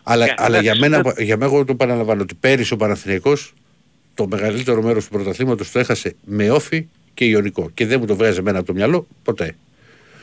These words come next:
Speaker 1: Δηλαδή, τότε
Speaker 2: Έχεις
Speaker 1: κι-,
Speaker 2: δίκιο.
Speaker 1: τότε
Speaker 2: Μμμ.
Speaker 1: εκείνη, ε, πέντε βαθμούς είχε χάσει. Ισοπαλία με τον Ιωνικό και ήταν από τον Όφη. Όταν θες να
Speaker 2: Ναι.
Speaker 1: πάρεις πρωτάθλημα μετά από τόσο καιρό,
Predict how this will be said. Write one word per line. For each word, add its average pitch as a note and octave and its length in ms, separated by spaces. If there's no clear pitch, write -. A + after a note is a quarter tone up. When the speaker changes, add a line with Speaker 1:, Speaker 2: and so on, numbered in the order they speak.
Speaker 1:
Δηλαδή, A2 440
τότε C3+ 280
Speaker 2:
Έχεις A#2+ 100
Speaker 1:
κι-, - 140
Speaker 2:
δίκιο. F#3+ 180
Speaker 1:
τότε C3+ 340
Speaker 2:
Μμμ. A2 40
Speaker 1:
εκείνη, A2 520
ε, F#2 220
πέντε B2 220
βαθμούς A2 360
είχε C#3 80
χάσει. B2 420
Ισοπαλία G#2+ 500
με A#2 60
τον G#2+ 140
Ιωνικό G2 300
και C#3+ 120
ήταν C#3+ 140
από C#3 120
τον C#3 160
Όφη. - 260
Όταν C3 260
θες A#2+ 180
να A#2 80
Speaker 2:
Ναι. C3+ 60
Speaker 1:
πάρεις B2+ 180
πρωτάθλημα A2+ 460
μετά A2 180
από G#2+ 160
τόσο G2 320
καιρό, C3 420